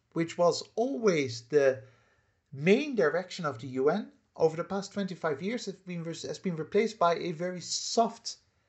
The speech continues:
nature, one where the U N wags its finger at countries, where the U N sends special envoys to countries to report on the morality of those countries, to report on the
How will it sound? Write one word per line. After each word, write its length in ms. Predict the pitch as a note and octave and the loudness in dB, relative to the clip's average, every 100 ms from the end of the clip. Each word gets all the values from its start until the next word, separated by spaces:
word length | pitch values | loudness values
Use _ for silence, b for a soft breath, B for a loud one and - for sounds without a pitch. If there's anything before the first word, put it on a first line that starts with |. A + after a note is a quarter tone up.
| _ _ _ _ | _ _ _ _
nature, 540 | C3+ D3 C3+ A2+ A#2+ | -2 0 0 -2 -4
one 360 | A#2+ D3 F#3+ F#3+ | -2 2 2 2
where 180 | F3 D#3+ | -2 -4
the 80 | D#3+ | -8
U 340 | D#3+ D#3 D#3 | -10 -4 0
N 180 | E3 D3+ | 0 0
wags 260 | D#3 - D3+ | -4 -4 -10
its 160 | - | -10
finger 400 | - G#3 G#3+ D3 | -4 -2 0 0
at 140 | A2+ - | 0 -2
countries, 460 | B2 A#2 A2 A#2 | -4 -4 -8 -4
where 140 | C3+ C#3+ | 0 2
the 160 | D3 C3+ C#3 C3+ | 0 -2 -8 -6
U 160 | D#3 | 0
N 160 | D#3+ D#3+ | 0 -2
sends 320 | - D#3+ D#3+ | -4 -4 -4
special 420 | - E3+ - - - | -4 -4 -4 -18 -8
envoys 600 | F#3 G3 E3+ B2+ B2 A#2 - B B B | -2 0 0 0 0 -6 -16 B B B
to 120 | D#3 | -6
countries 640 | C#3+ D#3+ D#3 - D#3 D3 - B B B | -2 0 -2 -6 -10 -12 -18 B B B
to 200 | E3+ D3+ | -4 -2
report 680 | C#3+ E3 A#2 F#3+ A3 A#3 - - | -2 -6 -2 2 4 2 -2 -6
on 200 | D#3+ D#3 | -4 0
the 80 | D3+ | 0
morality 800 | D#3 D#3 E3 F#3 F#3+ - D3+ C#3+ | 0 2 2 2 -2 -6 -8 -6
of 300 | - C3+ A#2 | -2 -4 2
those 180 | C3 A#2 | 0 0
countries, 480 | - B2+ A#2+ A#2+ A2+ | -6 -8 -6 -6 -6
to 100 | C3+ | -6
report 580 | D3+ - F#3 F#3 G3 | -8 -6 -2 0 -2
on 300 | - D3 D3+ | -4 -4 -2
the 260 | C#3+ C#3+ | 2 2